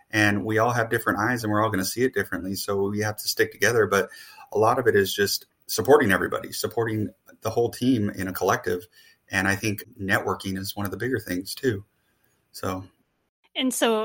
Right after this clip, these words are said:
Speaker 2: like, how are you guys, like, reaching out to those other veterinary technicians right now? Is it just through social, or what are some of the other ways?
Speaker 1: A lot of it is social. So a lot of it's mostly Instagram with messaging. So most of our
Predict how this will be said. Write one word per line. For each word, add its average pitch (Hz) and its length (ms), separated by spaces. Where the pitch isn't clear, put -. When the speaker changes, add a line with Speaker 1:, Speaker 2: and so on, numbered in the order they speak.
Speaker 2:
like, 226 180
how 247 260
are 247 100
you 226 280
guys, 202 460
like, 202 120
reaching 208 380
out 190 300
to 208 260
those 190 180
other 190 220
veterinary 190 480
technicians 196 480
right 196 140
now? 190 160
Is 202 100
it 240 60
just 208 260
through 247 140
social, 226 420
or 202 640
what 196 120
are 196 60
some - 160
of 202 40
the 190 100
other 185 120
ways? 185 360
Speaker 1:
A 110 80
lot 127 220
of 175 80
it 156 80
is 175 200
social. 98 520
So - 240
a - 20
lot 113 160
of 123 80
it's 120 200
mostly 101 320
Instagram 110 680
with 98 180
messaging. 117 540
So 98 500
most 101 380
of 175 60
our 104 420